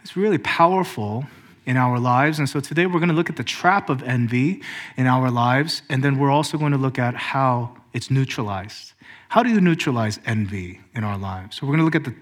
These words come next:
the, the trap of envy and the eternal perspective that neutralizes it. And finally, I'm just gonna end with three quick practical applications that I think will help us in our journey to be free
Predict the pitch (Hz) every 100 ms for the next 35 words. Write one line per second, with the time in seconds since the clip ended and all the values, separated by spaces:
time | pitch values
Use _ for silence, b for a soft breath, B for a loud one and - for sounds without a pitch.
0 | B B - 123 - 135 - - 180 226
1 | - 135 107 107 104 117 190 B B B
2 | B B _ 123 131 127 127 131 143 -
3 | - 214 247 240 226 - 151 - - 160
4 | 320 131 117 120 117 131 - 120 110 107
5 | 104 104 107 - _ - 131 - 139 139
6 | 127 170 - 147 120 110 147 143 127 117
7 | - 139 135 123 B B B B - 151
8 | 135 - - - _ - 175 180 175 156
9 | 131 127 120 127 123 123 120 123 135 135
10 | 120 - 143 143 131 - B B B 143
11 | 143 139 143 - 160 160 151 - 143 160
12 | - 247 214 90